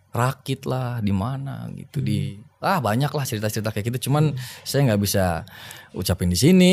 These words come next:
Speaker 2: Iya,
Speaker 1: gitu.
Speaker 2: iya. Hmm. Ini kalau ngelihat tantangan ke depan nih, Kang Aden, sebagai
Speaker 1: Mm-mm.
Speaker 2: seorang seniman nih, apa nih tantangan ke depan?
Speaker 1: Tantangannya sih pergaulan sih masih sama sih
Speaker 2: Pergaulan
Speaker 1: sampai
Speaker 2: ya?
Speaker 1: sekarang. Eh, wanita terutama,
Speaker 2: Hmm.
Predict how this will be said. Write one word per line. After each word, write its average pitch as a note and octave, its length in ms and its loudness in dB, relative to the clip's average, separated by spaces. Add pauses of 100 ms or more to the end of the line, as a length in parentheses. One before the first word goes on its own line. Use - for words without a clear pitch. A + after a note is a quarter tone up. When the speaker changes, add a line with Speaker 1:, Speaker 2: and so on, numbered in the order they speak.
Speaker 2:
Iya, - 80 6 (160)
Speaker 1:
gitu. G2+ 160 0
Speaker 2:
iya. G#2+ 160 -2
Hmm. A2 180 -4 (1400)
Ini D3 120 -6
kalau D3 220 0
ngelihat A#2 460 -2 (300)
tantangan A#2 420 -2
ke A2+ 100 -4
depan A2+ 300 -6
nih, G#2+ 120 -8
Kang G2 140 -12
Aden, G2+ 280 -14
sebagai A2 320 -2
Speaker 1:
Mm-mm. A2 100 0
Speaker 2:
seorang A2 240 -4
seniman A2+ 540 -4
nih, F#2+ 120 -14
apa - 200 -10
nih G#2 140 -12
tantangan G#2 320 -12
ke G#2+ 100 -10
depan? G2+ 240 -10 (880)
Speaker 1:
Tantangannya G2 600 2
sih G#2+ 120 2
pergaulan G2+ 680 4
sih G2 120 2
masih G2+ 240 4
sama F2 400 0
sih F#2 220 -10
Speaker 2:
Pergaulan A2+ 380 2
Speaker 1:
sampai G#2 100 0
Speaker 2:
ya? G2+ 60 0
Speaker 1:
sekarang. F2 540 -2 (760)
Eh, F2 560 0 (1000)
wanita G#2+ 720 6
terutama, F2 760 0
Speaker 2:
Hmm. A2+ 300 -6